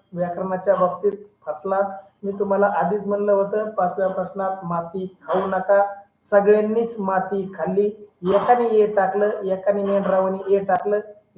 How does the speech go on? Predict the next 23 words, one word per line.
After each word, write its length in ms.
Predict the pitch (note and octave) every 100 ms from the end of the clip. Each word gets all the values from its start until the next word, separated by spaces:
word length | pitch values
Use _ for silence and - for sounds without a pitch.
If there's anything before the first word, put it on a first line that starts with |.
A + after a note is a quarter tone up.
| E3+
सगळ्यांनीच 500 | F#3 G3 B3+ - A3+
ए 80 | A3
टाकायला 440 | G3 G3 F#3+ F#3 F3+
सुरू 240 | F#3 F#3
केलं. 400 | F3+ F#3 G3 G#3 G3+ - - _ -
अगदी 600 | E3 E3+ G#3 G#3+ G#3 F#3+
<laughs> 240 | - E3 - _ _
मेंढराच्या 580 | F#3 F#3+ F#3 G3 F#3+ G#3
मागं 300 | G3 F#3+ F#3+
जसे 300 | F3+ F3+ G3
शेळीच्या 420 | - F#3 F#3 F#3+
मागं 240 | F#3+ F#3 F#3
मेंढर 280 | F#3 F#3 F3+
चालतात, 360 | F3+ F3 G3 G3
तसे 160 | F#3+ G3+
एकाच्या 420 | F#3 F3 F#3+ F#3
मागं 220 | F#3 F#3
सगळे 240 | - F3+ F3+
तुम्ही 240 | F3 F3+
चालले 360 | E3+ F3 F3 G3
आणि 220 | F3+ F3
सगळेजण 460 | - F3+ F#3 F3+ F3 -
फसले. 340 | E3 - G3